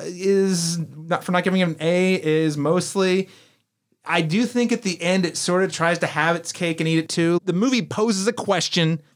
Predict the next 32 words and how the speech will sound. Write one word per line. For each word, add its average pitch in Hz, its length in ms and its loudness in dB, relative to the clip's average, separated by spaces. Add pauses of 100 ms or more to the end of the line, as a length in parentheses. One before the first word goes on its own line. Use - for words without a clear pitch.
(100)
and 156 600 0
at 151 100 0
the 180 160 0
end 196 100 4
it 185 80 0
says, 165 440 0 (420)
"Well, 175 300 2
we're 170 100 2
gonna 254 180 2
give 226 200 2
you 240 80 2
the 214 100 2
thing 202 320 2
that 190 160 0
you 147 80 0
think 190 300 0
you 156 80 0
want, 135 280 2
but 160 120 0
we're 185 100 2
also 214 240 0
gonna 190 140 2
tell 180 180 -2
you 165 120 2
why 156 160 2
that's 147 220 0
wrong, 135 380 -2
and 170 100 -6
we're 180 60 -2
gonna 185 140 2
do 156 100 2
both." 139 640 -4